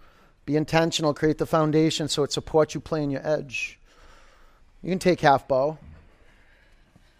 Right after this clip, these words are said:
Five. Lean into the bottom arm a little bit. Maybe thirty, forty percent of the weight. Four. Pull your quadricep muscles in. Pull your navel into your spine. Three.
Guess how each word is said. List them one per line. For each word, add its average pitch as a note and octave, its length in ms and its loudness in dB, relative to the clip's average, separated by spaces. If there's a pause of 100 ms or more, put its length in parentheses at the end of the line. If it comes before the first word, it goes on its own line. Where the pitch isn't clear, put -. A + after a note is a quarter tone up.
(2750)
Five. D#3+ 680 6 (140)
Lean G#3 240 -2
into C#4+ 140 -2
the A#3+ 80 2
bottom G#3+ 340 6
arm G3+ 220 0
a F3 60 0
little C3 220 -2
bit. A2+ 240 -8 (400)
Maybe G3+ 300 -2
thirty, F#3 400 2
forty F#3 300 0
percent E3+ 300 -2
of E3 40 -2
the D#3+ 80 2
weight. D3+ 320 0 (640)
Four. D#3+ 560 12 (1000)
Pull D#3+ 140 2
your E3+ 100 4
quadricep F3 540 8
muscles D#3+ 360 -2
in. C3 320 -4
Pull F3 180 4
your F#3 320 10 (220)
navel F#3+ 420 10
into F3 160 4
your E3+ 80 6
spine. D3 460 4
Three. F3 560 4